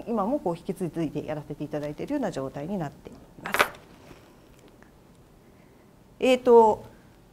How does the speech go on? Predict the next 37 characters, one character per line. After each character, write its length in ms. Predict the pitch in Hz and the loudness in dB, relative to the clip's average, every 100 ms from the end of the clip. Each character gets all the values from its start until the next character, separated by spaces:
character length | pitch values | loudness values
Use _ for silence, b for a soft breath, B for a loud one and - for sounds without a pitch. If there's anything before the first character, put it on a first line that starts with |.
| - | -4
先 160 | 247 254 | 0 4
ほ 80 | 233 | 6
ど 140 | 220 | 6
ご 100 | 220 | 6
紹 180 | 214 214 | 4 0
介 140 | 202 | 0
し 60 | 202 | -2
た 80 | 190 | -4
こ 100 | 180 | -4
の 80 | 180 | -2
四 120 | 180 | -2
つ 100 | 185 | -4
の 100 | 175 | -6
機 60 | 165 | -8
関 160 | 147 | -10
で 80 | 151 | -12
す 80 | - | -4
ね、 320 | 233 247 247 | -2 -2 -4
エ 60 | 190 | -6
ヌ 140 | 190 | -2
ビ 140 | 185 185 | -2 -2
ー 20 | |
デ 100 | 185 | -2
ィ 40 | |
ー 20 | |
シ 140 | 180 165 | -6 -10
ー 20 | |
と 100 | 170 | -12
デ 120 | 165 | -10
ィ 40 | 156 | -8
ー 20 | |
ビ 40 | |
ー 40 | 160 | -10
シ 100 | 156 | -10
ー 40 | |
で 100 | 151 | -12
す。 120 | - | -14